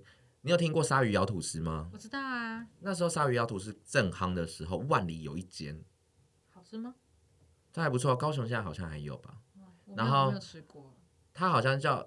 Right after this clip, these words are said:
Speaker 1: 它高雄那一间好像叫鲨鱼，鲨鱼吐司吧，我忘记了。反正那时候西-，
Speaker 2: 嗯。
Speaker 1: 呃，万里那边有开一间，然后那我就有一次就自己骑机车去，然后它那个装潢就是货柜铁皮屋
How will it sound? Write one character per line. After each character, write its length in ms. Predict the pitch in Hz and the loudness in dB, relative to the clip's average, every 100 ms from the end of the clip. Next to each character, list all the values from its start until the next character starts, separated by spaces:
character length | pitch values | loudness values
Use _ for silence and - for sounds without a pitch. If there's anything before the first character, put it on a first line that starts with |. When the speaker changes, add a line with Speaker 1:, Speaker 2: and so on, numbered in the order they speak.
| - | -10
Speaker 1:
它 200 | - 175 185 | -2 -2 0
高 240 | 180 185 | 2 2
雄 100 | 160 | 4
那 120 | 131 | 2
一 40 | 135 | 2
间 80 | |
好 60 | 117 | 2
像 60 | 95 | 0
叫 100 | 113 | -2
鲨 240 | - 104 | -2 -2
鱼， 80 | 92 | -2
鲨 200 | 92 92 | -2 -4
鱼 60 | 85 | -4
吐 140 | - | -10
司 200 | - - | -14 -14
吧， 180 | - - _ _ _ _ - | -16 -18 _ _ _ _ -4
我 100 | 95 | 0
忘 220 | 107 98 | 2 0
记 180 | 90 - | -6 -10
了。 140 | - - | -12 -12
反 180 | - 123 | -4 0
正 120 | 170 | 2
那 120 | 170 | 2
时 100 | 143 | 4
候 200 | 135 131 127 | 4 4 0
西-， 380 | - - 123 - | -8 -8 -8 -8
Speaker 2:
嗯。 300 | 92 87 85 | -6 -4 -6
Speaker 1:
呃， 100 | - | -6
万 180 | 120 113 | -6 -4
里 140 | 90 73 | -4 -4
那 160 | 87 | -6
边 200 | 85 78 | -6 -6
有 240 | 76 69 - | -6 -8 -12
开 180 | - 73 | -12 -10
一 80 | 73 | -10
间， 240 | - 64 - _ _ - - | -12 -14 -16 _ _ -20 -12
然 100 | 82 | -6
后 60 | 90 | -2
那 220 | 98 - - _ | -2 -2 -8 _
我 100 | 80 | -6
就 200 | 80 98 - | 0 0 0
有 180 | 71 82 | -6 -8
一 60 | 76 | -8
次 180 | - | -6
就 80 | 92 | -6
自 140 | - 87 | -4 -6
己 60 | |
骑 180 | 69 - | -8 -8
机 160 | 69 73 | -8 -8
车 180 | 71 | -8
去， 320 | 69 - 67 - | -10 -10 -12 -8
然 120 | 95 | -4
后 60 | 139 | -2
它 140 | 135 139 | 0 0
那 160 | 139 | -2
个 240 | 123 104 - _ - | 0 -2 -4 _ -4
装 260 | 113 113 | -2 0
潢 200 | 110 82 | -2 -2
就 120 | 87 | -4
是 260 | 95 101 82 - - | -4 -4 -6 -8 -20
货 300 | _ - 104 | _ -4 -2
柜 220 | - 98 - | -2 -2 -4
铁 180 | 73 | -8
皮 240 | 69 69 69 - | -10 -10 -12 -14
屋 200 | 69 | -20